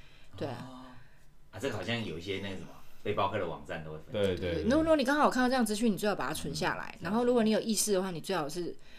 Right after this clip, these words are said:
Speaker 1: 那当然很简单，每，每个国家都有所谓的一一九。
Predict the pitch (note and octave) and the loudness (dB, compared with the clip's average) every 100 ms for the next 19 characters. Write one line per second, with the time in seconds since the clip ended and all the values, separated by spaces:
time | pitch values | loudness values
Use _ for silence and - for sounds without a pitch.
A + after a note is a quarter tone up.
0 | - A3+ D4 D#4+ C#4+ A#3+ B3+ G3+ A3+ A3+ | -8 -2 6 6 8 6 4 4 4 4
1 | E3+ F3 F#3 F#3+ G#3 G3+ G#3 F3+ D#3 C#3 | 2 -2 0 0 2 2 2 2 -2 -2
2 | F3 D3 D3+ D3 D#3 D3 - | -2 -2 -4 -6 -6 -6 -6